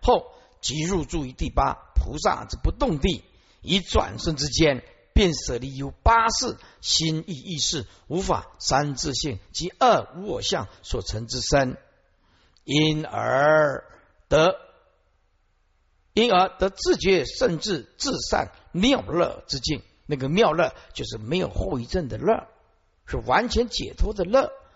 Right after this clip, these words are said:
是名为菩萨摩诃萨成就四种法门而得修行者之无上大方便。如是便得从因自果起用化他啊，故汝等当如是修学。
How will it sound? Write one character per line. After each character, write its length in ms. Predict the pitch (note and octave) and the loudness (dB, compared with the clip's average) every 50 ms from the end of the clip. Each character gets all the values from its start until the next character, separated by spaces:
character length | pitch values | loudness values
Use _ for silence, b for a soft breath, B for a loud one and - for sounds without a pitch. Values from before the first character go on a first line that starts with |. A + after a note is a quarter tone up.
| b b | b b
是 220 | b - - G3+ E3+ | b -4 -2 -2 -2
名 180 | C#3 C3+ C#3 | -4 -4 -6
为 100 | C#3+ D3 | -4 -4
菩 220 | C#3 - - C#3 C#3 | -4 -4 -6 -6 -4
萨 160 | - E3+ C#3 | -2 -2 -2
摩 200 | C#3 C#3+ C#3 C3+ | 0 -2 -4 -4
诃 60 | D3 | -4
萨 140 | D3 D3+ C3 | -4 -4 -6
成 240 | - - A#2+ C3 C#3+ | -6 -6 -8 -8 -8
就 120 | D3+ D3+ | -8 -8
四 220 | B2+ - - F3+ - | -6 -6 -6 -4 -4
种 160 | - D#3 D#3 | -4 -4 -6
法 320 | - - - - - G#2 | -4 -4 -4 -4 -4 -6
门 260 | G2+ G#2+ C3 E3 F#3 - B B B B B B | -4 -2 0 0 -2 -2 B B B B B B
而 120 | B D#3 | B 0
得 160 | - D#3 C#3+ | 0 0 0
修 320 | A#2+ - - A#3+ C4 C#4+ - | 0 -2 -4 -4 -2 -2 0
行 200 | C#3+ E3+ G#3 A3 | 0 0 0 2
者 280 | F3 E3 E3 E3+ - B B B B | 4 4 4 4 2 B B B B
之 120 | - - - - - | -8 -8 -8 -8 -8
无 100 | D3+ F3 | -6 -2
上 280 | - B3+ F#3+ B2 - - | 0 0 0 -2 -2 -2
大 160 | - - - | -2 -2 -2
方 240 | - C#3 D3+ E3 E3+ | -2 -2 0 0 4
便。 240 | F3+ A3+ G3 - - b b b b b b b b - | 4 4 4 4 0 b b b b b b b b -8
如 440 | C3+ C#3+ - A#2 G#2 B2 D#3+ G3 G3+ | -4 -2 -2 -2 -2 0 0 0 0
是 280 | - - A3 C#3+ - b b b b b | 0 0 -2 -4 -4 b b b b b
便 180 | - F3+ D#3+ C3 | 4 4 4 2
得 80 | C#3 | -2
从 240 | C#3+ - - - A#3 | -2 0 0 0 0
因 260 | B3+ C#4 C4 C4+ C4 A3 | 2 2 2 2 2 2
自 180 | B3 C4 G3 | 2 2 0
果 400 | - - C#3+ D3+ F3+ - - - - | 2 2 2 4 4 2 0 -4 -6
起 200 | - - G#2+ G#2 | -6 -6 -4 -2
用 300 | D#3+ F3 D#3 C3+ A2 G2+ | 0 0 0 0 -2 -8
化 280 | - - - D3 - | -4 -2 -2 -2 -2
他 340 | - E3 F3+ G3+ G3+ F#3+ - - - b b b b b b b b - | 0 2 2 4 4 2 0 -4 -14 b b b b b b b b -6
啊， 360 | B2+ C3 B2 A2+ - - - - _ _ _ | -2 -2 0 -2 -2 -6 -14 -20 _ _ _
故 160 | - G#3+ E3+ | 4 4 4
汝 260 | C#3+ A#2 A2+ D3+ G3+ | 4 4 2 2 4
等 300 | F#3+ F3+ E3+ E3+ F3+ F#3 - - - _ | 4 6 4 4 4 2 0 -8 -8 _
当 360 | - E3 E3 D#3+ - - D3 C3+ | 0 0 0 0 -2 -8 -10 -10
如 160 | C3+ C3 C#3+ | -8 -8 -8
是 180 | C#3 - C#3+ B2+ | -8 -8 -8 -6
修 200 | G#2+ - D3+ D3+ | -4 -4 -4 -4
学。 240 | C#3+ - A#2+ A2 - | -4 -4 -8 -8 -10